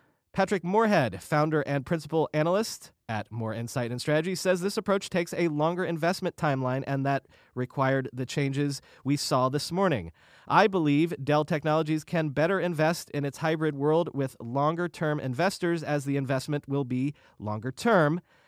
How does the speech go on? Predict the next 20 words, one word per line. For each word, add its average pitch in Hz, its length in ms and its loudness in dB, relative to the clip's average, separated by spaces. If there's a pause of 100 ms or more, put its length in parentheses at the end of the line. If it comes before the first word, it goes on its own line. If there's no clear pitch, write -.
(120)
at 139 160 -2
least 120 240 -4
five 120 300 -2
years," 151 380 2
he 117 80 -4
said. 90 360 -10 (580)
Part 202 200 0
of 202 80 0
that, 156 180 6
he 151 140 2
said, 135 260 0
is 156 140 -2
due 214 100 -2
to 220 80 -2
the 208 80 0
fact 190 240 2
that 175 160 0
many 226 300 0
more 180 340 2
on-prem 170 600 2